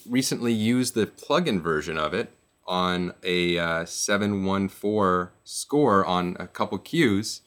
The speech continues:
and it did something very similar to what I used the analog. Uh, so it's that Overstayer M A S, and I think if you just type in that in Google and find the plugin,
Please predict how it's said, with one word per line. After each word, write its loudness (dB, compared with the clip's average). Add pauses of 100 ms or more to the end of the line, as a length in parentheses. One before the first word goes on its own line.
(340)
and 0
it -2
did 0
something -2
very 4
similar 0
to -4
what 2
I -4
used 0
the -2
analog. -2 (720)
Uh, 2
so 0
it's 2
that 0
Overstayer 2
M 2
A 4
S, 0
and 0
I 0
think -6
if -6
you 0
just -6
type -2
in 0
that 0
in -6
Google -2
and -6
find -2
the -4
plugin, -4